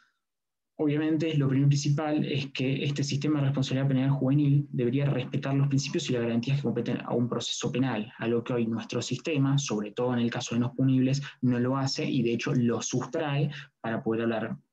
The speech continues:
de estas medidas de privación de libertad, con eufemismos, a través de medidas de disposición tutelar. Por otro lado, creo yo en lo personal que hay que modificar la imputabilidad y adoptar un sistema mixto.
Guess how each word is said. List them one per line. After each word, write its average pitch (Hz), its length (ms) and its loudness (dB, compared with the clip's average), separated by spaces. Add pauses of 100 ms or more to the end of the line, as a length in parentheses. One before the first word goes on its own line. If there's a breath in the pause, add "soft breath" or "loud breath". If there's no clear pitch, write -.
de 117 160 -4
estas 120 240 -6
medidas 120 280 0
de 120 80 -2
privación 123 340 0
de 127 60 4
libertad, 151 480 0 (180)
con - 180 -6
eufemismos, 139 640 4
a - 60 -14
través 113 320 -2
de 127 260 -2 (240 loud breath)
medidas 113 300 -2
de 107 60 -4
disposición - 460 -4
tutelar. 101 460 -4 (1900 loud breath)
Por 127 120 -2
otro 147 100 2
lado, 156 220 2
creo 147 180 2
yo 147 240 0
en 135 100 4
lo 123 120 2
personal 147 680 0 (360)
que 120 360 2
hay 143 160 2
que 143 120 0
modificar 143 600 2
la 143 240 0
imputabilidad 139 640 2
y 151 100 0
adoptar 123 260 -2
un 127 100 2
sistema 120 460 -2
mixto. - 640 -4